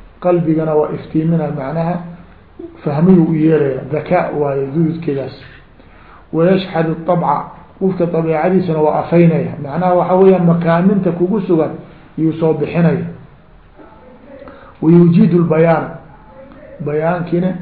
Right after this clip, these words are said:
macnaha wuu qurxinaya. Qofka markii, waxaa laga yaabaa adinka inaad leedihiin, qofka markuu wax ta'liifinaya inuu qalinka iska soo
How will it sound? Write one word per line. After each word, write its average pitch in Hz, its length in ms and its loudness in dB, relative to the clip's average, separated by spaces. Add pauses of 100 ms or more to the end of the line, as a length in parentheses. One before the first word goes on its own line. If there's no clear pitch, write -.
(800)
macnaha 165 480 -4
wuu - 460 -6
qurxinaya. 170 500 -2 (760)
Qofka 175 300 -2
markii, 170 320 -2
waxaa 160 240 -4
laga 185 180 -2
yaabaa 165 340 0
adinka 175 340 -4
inaad 170 220 -2
leedihiin, 175 320 2
qofka 175 260 -4
markuu 170 280 -2
wax 160 100 -6 (120)
ta'liifinaya 170 640 -2
inuu 170 200 -4
qalinka 190 260 0
iska - 180 -10
soo 190 200 -2